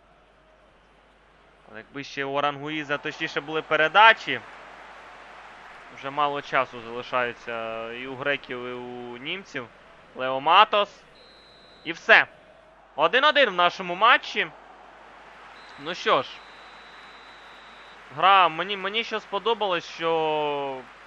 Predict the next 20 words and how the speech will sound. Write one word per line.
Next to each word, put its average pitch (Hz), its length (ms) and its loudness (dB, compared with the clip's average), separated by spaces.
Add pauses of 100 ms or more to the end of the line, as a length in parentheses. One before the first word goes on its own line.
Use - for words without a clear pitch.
(840)
досить 180 320 -2
активно 170 560 0
грав 147 380 6
в 131 500 -16
другому 156 320 -6
таймі 139 460 -8
вже 131 320 -8
і 131 60 -10
Паок 180 380 -6
мені 175 220 -10
сподобався, 156 680 -6
і 135 120 -8
Байер. 190 380 6 (640)
Навіть 160 200 4
не 165 80 -10
дивлячись 170 460 -4
на 160 80 -2
те, 165 160 -2
що 165 160 -6
пропустили, 165 920 -2